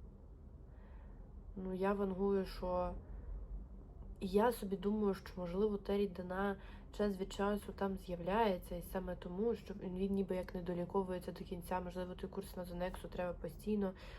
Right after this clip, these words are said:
якийсь там довший, нам, може, два тижні нам недостатньо, може, кожен раз після Г Р В нам треба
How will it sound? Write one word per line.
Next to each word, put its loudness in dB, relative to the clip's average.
якийсь -2
там -6
довший, 0
нам, -4
може, -2
два 2
тижні 0
нам 0
недостатньо, -4
може, -6
кожен -4
раз 2
після -4
Г 0
Р 0
В -2
нам -4
треба -6